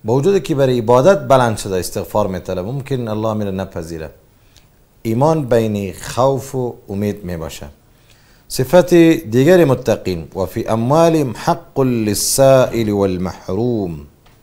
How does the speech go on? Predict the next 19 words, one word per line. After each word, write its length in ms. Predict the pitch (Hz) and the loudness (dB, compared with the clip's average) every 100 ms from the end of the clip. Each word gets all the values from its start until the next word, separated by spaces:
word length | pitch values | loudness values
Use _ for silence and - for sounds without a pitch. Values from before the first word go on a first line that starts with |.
| _ _ _ _ _ _ _ _ _ _ _ _ | _ _ _ _ _ _ _ _ _ _ _ _
در 120 | 98 | -2
مالهایشان 960 | 113 113 113 123 160 151 147 160 156 156 - _ | 0 2 2 4 2 2 2 2 0 -8 -16 _
کسانی 440 | - 98 143 147 143 | -8 -4 0 0 -2
که 240 | - 147 | -2 -4
دست 420 | 107 131 156 - | 2 2 2 2
دراز 320 | 160 160 156 151 | 4 6 4 0
میکنه، 400 | 156 156 147 143 | -2 -2 -2 -2
کسانی 460 | 113 - 147 147 | -4 -2 -2 -2
که 200 | 135 143 | -4 -4
سفید 480 | 123 107 - 110 - | -2 -4 -4 -6 -2
پوش 200 | 170 139 | -4 0
است، 240 | 165 - | -2 0
برای 180 | 113 110 | 0 0
زیرا 220 | 104 113 | 0 -2
حق 320 | 87 104 - 90 | -2 -8 -8 -12
است. 260 | 85 - | -12 -8
به 80 | 120 | -4
این 80 | 170 | 0
معنا 320 | 170 175 | 0 0